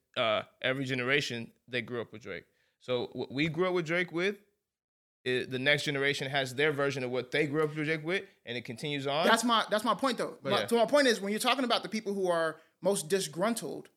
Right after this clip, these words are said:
Speaker 1: Yes.
Speaker 2: with Drake,
Speaker 1: Yeah.
Speaker 2: and, and arguably some of his,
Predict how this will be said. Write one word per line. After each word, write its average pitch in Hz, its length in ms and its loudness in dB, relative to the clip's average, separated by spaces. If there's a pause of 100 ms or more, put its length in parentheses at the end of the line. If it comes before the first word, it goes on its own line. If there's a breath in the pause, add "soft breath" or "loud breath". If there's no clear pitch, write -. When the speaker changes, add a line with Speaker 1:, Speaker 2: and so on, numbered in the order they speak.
(160)
Speaker 1:
Yes. 98 320 -8
Speaker 2:
with 180 400 0
Drake, 165 400 0 (280)
Speaker 1:
Yeah. - 160 -10 (160)
Speaker 2:
and, 175 300 -2
and 175 400 2 (240)
arguably 208 400 2
some 196 140 0
of 180 80 -2
his, 160 220 -4